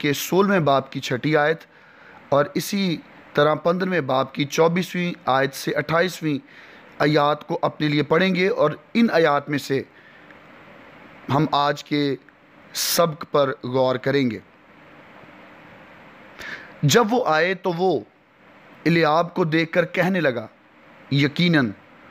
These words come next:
खुदा का ममसू उसके आगे है।"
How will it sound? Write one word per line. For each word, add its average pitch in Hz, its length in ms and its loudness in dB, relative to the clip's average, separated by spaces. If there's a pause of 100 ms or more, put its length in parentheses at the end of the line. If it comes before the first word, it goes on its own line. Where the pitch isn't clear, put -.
(160)
खुदा 147 380 2
का 143 360 0
ममसू 143 500 -4 (640)
उसके 175 240 0
आगे 156 280 0
है।" 117 160 -10